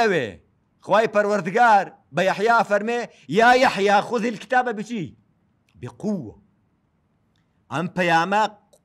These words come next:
ئەبێ قۆڵی مەردانەی لێ هەڵماڵی. فەرشی سوور و بۆرانە خراوە. چەرمەسەریەکانی ژیان ڕوبەڕوو تەبنەوە. ئەبێ تۆ مەرد بی بتوانی بەرەو ڕویان بۆسیتەوە. کە ئەیگوشێ بە خۆیەوە ئەم ئاەتەی بۆ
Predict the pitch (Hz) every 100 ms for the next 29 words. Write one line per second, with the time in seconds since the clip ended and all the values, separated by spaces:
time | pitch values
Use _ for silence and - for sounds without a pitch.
0 | - 147 190 - 247 240 214 185 165 196
1 | 269 247 196 156 131 113 92 - _ _
2 | _ _ _ _ _ 151 151 151 208 202
3 | 202 208 233 185 185 147 101 80 _ _
4 | _ _ _ _ _ _ _ _ _ _
5 | _ _ _ _ - 143 151 165 170 202
6 | 214 196 123 156 247 262 240 233 226 196
7 | 160 156 131 98 - _ _ 151 180 202
8 | 214 214 196 302 196 160 190 208 196 175
9 | 151 147 143 139 123 113 113 98 87 71
10 | _ _ _ _ _ _ _ _ _ _
11 | _ _ _ _ _ _ _ 160 160 143
12 | 151 190 175 147 139 131 131 156 165 -
13 | 160 139 127 113 113 101